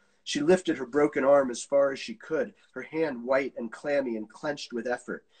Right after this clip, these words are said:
And when I watched the clip, I see her trying to quiet the crowd,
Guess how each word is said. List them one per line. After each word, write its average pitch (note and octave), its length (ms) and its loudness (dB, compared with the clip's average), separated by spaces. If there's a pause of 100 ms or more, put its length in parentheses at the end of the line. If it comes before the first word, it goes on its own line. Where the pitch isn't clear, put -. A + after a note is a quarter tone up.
(140)
And B2 120 -4
when C#3+ 100 0
I C#3 60 4
watched D#3+ 400 0
the B2 80 -10
clip, - 340 -4 (200)
I D#3+ 160 2
see F3 180 -4
her C#3 120 -8
trying C#3 320 -4
to B2 80 -16
quiet D#3 540 -2
the A#2 80 -14
crowd, - 540 -8